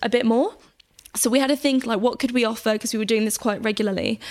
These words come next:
So we decided that we would do a workshop. So we're giving everyone a workbook. So they'll actually be, like, writing notes down. We'll be asking, you know,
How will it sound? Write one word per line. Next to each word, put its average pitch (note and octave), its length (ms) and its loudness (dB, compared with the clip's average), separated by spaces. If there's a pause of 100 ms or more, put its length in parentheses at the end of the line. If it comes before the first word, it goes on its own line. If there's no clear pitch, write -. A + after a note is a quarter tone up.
(240)
So A#3 100 2
we A3+ 80 4
decided A3+ 440 0
that G#3+ 80 -4
we G#3+ 80 0
would G3+ 100 -4
do G#3+ 80 2
a G#3+ 60 2
workshop. G#3 500 -4
So G#3+ 100 -4
we're G#3+ 60 0
giving B3+ 240 4
everyone A3+ 260 -2
a G#3+ 60 -2
workbook. A3+ 640 -2
So G#3+ 100 -6
they'll G#3+ 120 -2
actually A3 300 -6
be, - 20 -6
like, G#3+ 200 -10
writing A3+ 320 -6
notes C4+ 280 0
down. B3+ 220 -2
We'll G#3+ 200 -8
be A3+ 100 0
asking, A3+ 340 -2
you A3 40 -2
know, G3+ 120 -2